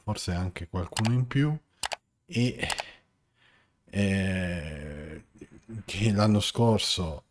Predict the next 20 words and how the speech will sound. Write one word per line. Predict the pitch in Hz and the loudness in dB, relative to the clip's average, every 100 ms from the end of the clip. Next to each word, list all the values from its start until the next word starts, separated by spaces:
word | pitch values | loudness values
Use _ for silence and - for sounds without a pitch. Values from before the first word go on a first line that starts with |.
| _ | _
nello | 90 95 95 | -6 -2 0
stesso | - 110 104 | 0 0 2
momento | 95 101 95 92 | 2 2 0 0
eravamo | 90 92 101 | 0 2 0
cinquecento, | - 117 117 120 151 104 87 | 0 0 0 0 2 0 0
quindi | 95 87 | 0 0
c'è | - | -4
stato | - 98 - | -4 -4 -2
un | 92 90 95 | -4 -2 2
boom. | 135 131 95 87 76 - _ _ _ _ - | 4 6 4 0 -4 -16 _ _ _ _ 0
Abbiamo | 104 135 127 104 | 4 6 8 6
superato | 98 - 110 113 123 113 - 95 | 4 0 0 2 4 2 2 0
il | 92 | 0
traguardo | - 101 95 127 120 92 90 87 | 0 2 4 4 4 2 -2 -2
che | - 113 - _ _ _ _ - | 0 -2 -2 _ _ _ _ -2
mi | 107 | 2
aspettavo | 117 - - 95 - 127 107 90 80 78 82 _ _ _ - | 2 0 -4 -6 -2 2 2 2 -2 -6 -10 _ _ _ -6
di, | 95 113 76 73 | 2 2 0 -6
eh, | 95 92 90 87 | -4 -2 0 0
raggiungere, | 92 104 98 135 151 151 156 165 165 | 2 2 4 4 4 4 4 4 2